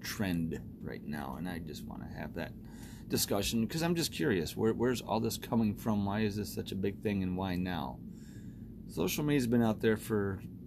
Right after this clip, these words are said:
over a decade now, so, and then prior to social media, you had all your online chat groups and stuff like that for people to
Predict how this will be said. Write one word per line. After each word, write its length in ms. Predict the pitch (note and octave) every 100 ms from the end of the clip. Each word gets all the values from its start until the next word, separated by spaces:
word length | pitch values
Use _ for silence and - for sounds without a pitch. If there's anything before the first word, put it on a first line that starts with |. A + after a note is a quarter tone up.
| -
over 240 | A2+ G#2+ G2+
a 80 | E2+
decade 540 | G2 F2+ - F2+ D#2+
now, 340 | E2 D#2 F2+ G#2+
so, 500 | - G2 F#2+ F#2+ - - - - - - - - - - - - -
and 200 | A2 G#2+
then 200 | G2+ G2+
prior 380 | B2+ A2+ G#2+
to 140 | G2+ G2+
social 400 | F#2 G#2 G2 G2
media, 340 | F#2 F2+ F#2
you 240 | F#2 G#2 F#2+
had 320 | G2 G2 F#2+
all 240 | F#2 F2+
your 220 | F2+ F2+ -
online 600 | G2+ G2 F2+ F#2 F#2+ F#2 F2
chat 300 | - F2+ -
groups 300 | D#2+ F#2 -
and 100 | E2+
stuff 300 | - G2 -
like 240 | F2 -
that 260 | F#2+ F#2 D2+
for 60 | D#2+
people 300 | G2 E2
to 80 | F2